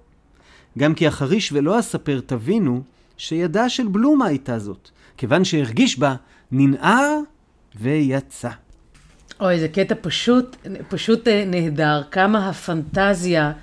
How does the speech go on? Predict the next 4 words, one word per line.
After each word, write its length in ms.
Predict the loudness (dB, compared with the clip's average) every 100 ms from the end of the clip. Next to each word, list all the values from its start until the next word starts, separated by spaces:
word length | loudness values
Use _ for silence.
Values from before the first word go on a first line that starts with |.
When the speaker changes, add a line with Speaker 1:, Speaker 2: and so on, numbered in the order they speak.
| -18 -20 -20 -20 -8
Speaker 2:
אה, 60 | -4 0 2 2 2 0
חזקה, 760 | -2 -4 -6 -8 -4 0 0 0 -6 -18 _ _ -8
אה, 60 | -4 -2 0 0 -4 -10 -18 -20 -20 -20 -12
ורצויה 840 | -6 -4 -4 -4 -2 2 4 4